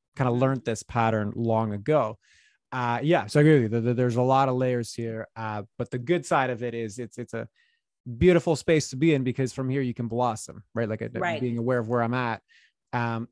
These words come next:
Speaker 1: th-, that, that's really the, the part that, um, I just wanna highlight. This isn't doom and gloom so I can shut down,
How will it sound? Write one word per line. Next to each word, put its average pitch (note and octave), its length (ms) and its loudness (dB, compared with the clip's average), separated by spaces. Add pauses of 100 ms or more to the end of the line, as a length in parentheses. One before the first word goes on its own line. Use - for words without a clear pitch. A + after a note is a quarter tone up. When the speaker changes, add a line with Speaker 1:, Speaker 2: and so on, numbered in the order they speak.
Speaker 1:
th-, B2+ 80 -10
that, A#2+ 200 0
that's A#2 260 -2
really A#2+ 160 0
the, G#2+ 200 -2 (100)
the A#2 100 -4
part G#2+ 320 -2
that, G#2+ 400 -4 (300)
um, G#2+ 360 -4
I A#2+ 60 -6
just A2 140 -6
wanna A2 160 -8
highlight. A2+ 420 -4
This A2+ 140 -6
isn't B2 300 -2
doom C3 200 0
and A2+ 140 -4
gloom A#2+ 280 -2
so A2+ 140 -6
I G#2+ 80 -4
can G#2 140 -12
shut - 380 -4
down, A#2 500 -2